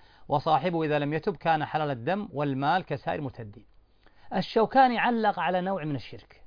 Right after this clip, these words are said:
نحن قلنا: "من عبد غير الله معتقدا فيه النفع والضر فهو مشرك من جهتين، من جهة الربوبية والألوهية. ومن عبد غير الله لم يعتقد فيه النفع والضر، لكن عبده على أنه شفيع،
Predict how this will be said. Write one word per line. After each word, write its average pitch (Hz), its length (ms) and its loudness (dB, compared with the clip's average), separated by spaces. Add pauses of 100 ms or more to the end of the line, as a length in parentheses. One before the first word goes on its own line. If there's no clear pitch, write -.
(400)
نحن 185 220 0
قلنا: 151 380 4 (1120)
"من 170 180 4
عبد 208 320 6
غير 175 260 6
الله 131 280 0 (280)
معتقدا 180 680 6
فيه 196 180 0
النفع 165 260 0
والضر 135 340 2 (280)
فهو 175 280 4
مشرك 175 440 -2 (540)
من 185 120 0
جهتين، 123 400 -2 (420)
من 151 100 -2
جهة 165 180 2
الربوبية 175 480 0
والألوهية. 104 640 -8 (440)
ومن 190 280 4
عبد 214 320 6
غير 190 200 6
الله 139 360 2 (100)
لم 165 240 2
يعتقد 202 260 0
فيه 185 100 -4
النفع 190 280 -2
والضر، 139 340 2 (160)
لكن 185 240 4
عبده 165 300 0
على 156 120 0
أنه 156 180 0
شفيع، 135 400 -4